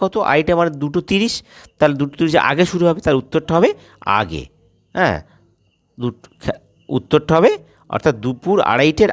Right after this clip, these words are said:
আগে খেলা শুরু হবে, এটাই আমাদের উত্তর।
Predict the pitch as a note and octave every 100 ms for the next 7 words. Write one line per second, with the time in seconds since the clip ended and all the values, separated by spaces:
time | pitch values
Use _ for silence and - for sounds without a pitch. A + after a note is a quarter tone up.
0 | - F#2 A2+ A#2+ A3 G#4 - _ - G#2
1 | A#2+ G#4 - - G2 E2 C#2+ - _ -
2 | - C3 D3+ G2+ G#2 A#3+ G2+ F2+ -